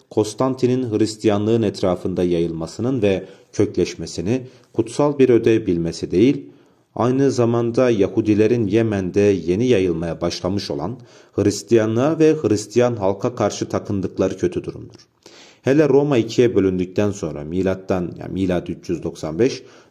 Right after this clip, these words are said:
Doğu Roma, Bizans imparatorları nüfuz ve ticaretlerini genişletmek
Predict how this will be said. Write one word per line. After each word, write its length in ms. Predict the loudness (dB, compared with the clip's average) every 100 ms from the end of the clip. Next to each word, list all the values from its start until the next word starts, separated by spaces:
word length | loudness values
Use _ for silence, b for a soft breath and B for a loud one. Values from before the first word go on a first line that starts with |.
| 2
Doğu 240 | 6 6
Roma, 280 | 2 -4 -2
Bizans 440 | 0 0 -2 -4
imparatorları 840 | -6 -4 -2 -2 -2 0 2 0 -2 B B
nüfuz 400 | -4 0 0 2
ve 120 | 2 2
ticaretlerini 800 | 0 2 2 0 0 0 0 0
genişletmek 840 | 0 -2 -4 -4 0 -2 -2 -12